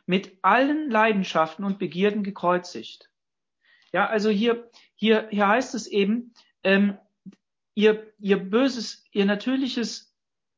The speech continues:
Wesen, Fleisch, dieser, dieser Kern an, an,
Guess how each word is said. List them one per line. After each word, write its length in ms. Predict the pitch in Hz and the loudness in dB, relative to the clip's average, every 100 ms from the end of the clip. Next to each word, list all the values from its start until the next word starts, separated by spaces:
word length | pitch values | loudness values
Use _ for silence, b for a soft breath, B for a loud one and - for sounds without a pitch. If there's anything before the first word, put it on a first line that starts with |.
| _ _ _ _ _ _ _ _ _ _ _ _ _ _ _ _ _ - | _ _ _ _ _ _ _ _ _ _ _ _ _ _ _ _ _ -10
Wesen, 680 | 156 190 226 254 285 269 _ b b _ | -2 0 0 -2 -6 -8 _ b b _
Fleisch, 680 | - 190 214 262 - - _ _ _ _ _ _ _ _ _ | -4 -2 0 -2 -6 -14 _ _ _ _ _ _ _ _ _
dieser, 400 | 196 202 202 196 | -6 -2 0 0
dieser 300 | 196 185 185 | -2 -4 -4
Kern 460 | 180 - 202 214 240 | -4 -4 -2 0 0
an, 240 | 202 196 | -2 -4
an, 260 | - 185 175 | -4 -6 -6